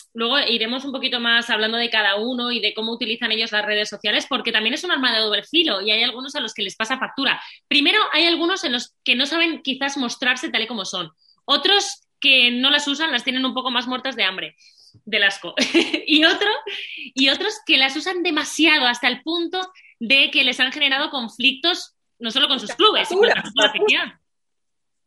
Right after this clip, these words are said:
Speaker 2: Claro. Sí, yo creo que, eh, bueno, en lo que ha sido complicado, eh, así, eh, es que los clubes mismos no pueden regular tanto el tema de, del uso de las redes sociales, ¿no? Porque
Speaker 1: De hecho, se ha
Speaker 2: es un
Speaker 1: llegado a
Speaker 2: tema de
Speaker 1: prohibir en,
Speaker 2: protección.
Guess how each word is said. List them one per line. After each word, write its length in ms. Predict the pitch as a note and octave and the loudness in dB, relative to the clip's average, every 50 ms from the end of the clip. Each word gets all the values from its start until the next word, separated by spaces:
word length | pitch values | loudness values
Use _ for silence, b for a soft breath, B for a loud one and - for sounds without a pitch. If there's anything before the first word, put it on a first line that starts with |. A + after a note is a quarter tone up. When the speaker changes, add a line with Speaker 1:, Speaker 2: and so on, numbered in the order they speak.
| _ _ _ _ _ _ _ _ _ - | _ _ _ _ _ _ _ _ _ -4
Speaker 2:
Claro. 480 | G3+ G3+ G3 G#3 B3 B3+ G#3+ - - _ _ _ _ _ _ _ _ _ _ _ _ _ - | -2 0 2 2 2 2 0 -4 -6 _ _ _ _ _ _ _ _ _ _ _ _ _ -6
Sí, 220 | - D#4 E4+ E4+ | -4 -2 0 4
yo 140 | D4+ D4 C#4 | 4 2 4
creo 240 | D4+ D4+ D#4+ E4+ E4+ | 6 4 4 4 4
que, 80 | G4+ F#4+ | 2 -2
eh, 400 | E4+ - - C4 C4 C4 - _ | -2 -2 -2 -4 -6 -6 -6 _
bueno, 340 | - C#4+ C4+ C4 B3+ B3 B3 B3+ | -2 -2 -2 -2 -2 -6 -6 -8
en 180 | C4+ C4+ C4+ | -8 -6 -6
lo 160 | C4+ C4+ - | -6 -6 -4
que 80 | C4+ C4+ | -4 -6
ha 460 | C4+ B3+ C4 B3+ B3+ A#3 - - C4 | -6 -6 -6 -8 -8 -10 -8 -10 -10
sido 280 | - - E4 E4+ F4 F4+ | -10 -8 -6 -6 -6 -4
complicado, 800 | F#4+ G4 E4+ - - B3+ - - B3+ B3 B3+ C4+ C#4+ C#4 - - - | -4 -6 -6 -6 -10 -10 -4 -2 0 2 2 2 0 -2 -4 -4 -4
eh, 160 | A3+ B3+ B3 - - A3+ | -2 -2 -4 -6 -8 -10
así, 180 | - - - B3+ - | -10 -10 -12 -14 -8
eh, 260 | - G#3 G3+ G3+ G#3+ - - | -4 -4 -4 -4 -6 -10 -12
es 180 | G3+ F#3+ - | -14 -14 -8
que 120 | - C4 C4 | -4 -2 0
los 120 | C#4+ C4+ | 0 -2
clubes 380 | - - B3 A#3+ A#3+ B3+ C4+ C4 | -2 0 2 4 6 6 4 4
mismos 340 | B3+ C4 C4 B3+ C4+ C#4 C4+ | 0 -2 -2 -2 -2 -2 0
no 220 | C4+ C4+ C4 C4 | 0 -2 -2 0
pueden 300 | - C#4+ C#4+ C#4 B3 A3 | 2 2 2 4 4 4
regular 460 | G#3+ G#3 G3 G3 G3+ G3+ G3 G3 - - | 4 4 6 6 4 4 4 0 0 -2
tanto 300 | A#3 A#3 A#3+ A#3 B3+ B3 | -2 -2 -2 -2 -4 -4
el 60 | B3 - | -4 0
tema 320 | - B3+ B3 A#3+ C4 C4 C4 | -2 -2 -2 0 0 0 0
de, 260 | C4 B3+ A3+ G#3 G3 - | 2 2 0 0 -2 0
del 220 | G#3 G3+ G#3 G#3 | 0 4 4 4
uso 160 | G#3 - C#4 | 4 4 2
de 60 | B3+ | 0
las 100 | A#3 F#3+ | 0 0
redes 180 | F3+ F3+ G3+ G3+ | 0 -4 -8 -8
sociales, 420 | - - - C#4+ B3+ G#3+ A3 A3 F3 | -8 -2 2 4 4 4 2 -2 -10
¿no? 80 | A3 A#3 - | -10 -14 -14
Porque 200 | - - - B3+ | -10 -2 2 2
Speaker 1:
De 40 | B3+ | 4
hecho, 120 | C4 E4 | 4 4
se 80 | - E4 | 4 6
ha 40 | D4 | 6
Speaker 2:
es 60 | D4 | 6
un 60 | C#4+ | 8
Speaker 1:
llegado 180 | D4 D#4+ E4 A#3+ | 8 8 8 6
a 20 | |
Speaker 2:
tema 100 | B3 B3 B3 | 6 4 4
de 60 | A#3+ | 4
Speaker 1:
prohibir 540 | A3+ - D4+ D#4 D#4 D#4+ D#4+ D#4 G4 - - - | 6 6 8 8 10 10 10 8 6 4 -2 0
en, 200 | B3+ B3+ A#3 A3 | 0 0 2 4
Speaker 2:
protección. 300 | - E4 D#4+ D#4 D#4 D#4+ | 4 4 4 4 0 -2